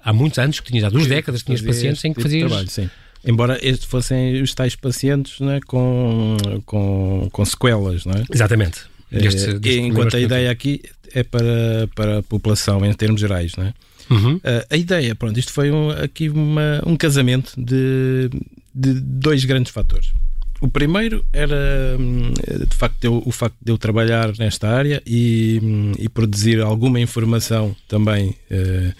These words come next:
Speaker 2: eh, em comunicação social, eh, nas minhas redes sociais
Speaker 1: Uhum.
Speaker 2: também. E,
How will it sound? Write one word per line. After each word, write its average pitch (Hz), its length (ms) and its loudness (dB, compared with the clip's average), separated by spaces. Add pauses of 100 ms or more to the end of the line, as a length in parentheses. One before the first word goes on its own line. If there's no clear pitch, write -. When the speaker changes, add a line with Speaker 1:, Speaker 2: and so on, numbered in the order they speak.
(540)
Speaker 2:
eh, 101 400 0
em 101 120 2
comunicação 98 600 0
social, 156 680 0 (140)
eh, 117 80 0
nas 110 220 0
minhas 104 260 0
redes 113 300 -2
sociais 151 560 -2
Speaker 1:
Uhum. 104 100 4
Speaker 2:
também. 143 280 2 (1000)
E, 151 380 2